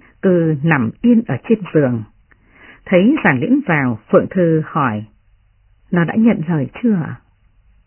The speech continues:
"À, tuy đã nhận lời, nhưng, à, cũng chắc được vài phần. Tối đến mợ nói thêm mà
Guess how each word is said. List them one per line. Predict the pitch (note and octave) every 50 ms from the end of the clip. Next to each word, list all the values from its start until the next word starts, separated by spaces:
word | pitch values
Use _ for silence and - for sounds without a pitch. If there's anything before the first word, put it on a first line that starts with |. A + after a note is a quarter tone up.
| _ _
"À, | - - - - - - - - _ _ -
tuy | D3+ C#3+ A#2+ A2+
đã | B2 B2
nhận | F3+ D#3+ D3+ - -
lời, | - B2+ B2+ B2 A#2+ A#2+ - _ _ _ _ _ _ _ _ _ - - - _ -
nhưng, | C#3+ D3 C#3 A#2+ A#2+
à, | A2+ G#2+ - - - -
cũng | - - - - D#3+ D3 C#3 -
chắc | - G3 - -
được | D#3+ - -
vài | - A#2+ A2+ G#2+ -
phần. | - C3+ B2 - _ _ _ _ _ _ _ _ _ _ _ _ _ _ _ _ _ _ _ _
Tối | - D3+ D3 D3
đến | C#3+ D#3 C#3+ C3+ D#3+ F#3+ G#3+ G#3+ - - _ -
mợ | D#3 B2+
nói | B2 B2 C3 D#3+ G3+ -
thêm | E3+ E3 D3 C#3+ C3+
mà | C3 A#2+ A#2 A2+